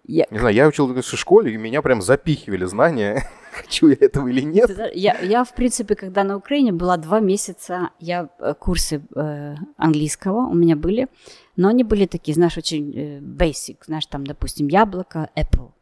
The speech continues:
Speaker 1: нарисовано яблоко, ты повторяешь
Speaker 2: Ну, a
Speaker 1: apple.
Speaker 2: pencil, a table, да?
Speaker 1: Да, вот слова. Но интересно, учительница, она говор-,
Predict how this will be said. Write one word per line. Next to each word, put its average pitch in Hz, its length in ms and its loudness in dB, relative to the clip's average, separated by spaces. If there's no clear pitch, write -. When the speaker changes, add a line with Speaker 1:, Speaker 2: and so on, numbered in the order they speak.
Speaker 1:
нарисовано 147 580 -2
яблоко, 196 520 -2
ты - 140 -10
повторяешь - 480 -8
Speaker 2:
Ну, 110 80 2
a - 80 6
Speaker 1:
apple. - 40 -2
Speaker 2:
pencil, 143 200 0
a 127 40 -2
table, 85 320 0
да? 123 220 -2
Speaker 1:
Да, 160 260 -2
вот 208 220 -6
слова. 139 580 -2
Но 185 260 4
интересно, 214 460 0
учительница, - 600 2
она 170 200 0
говор-, 143 720 -2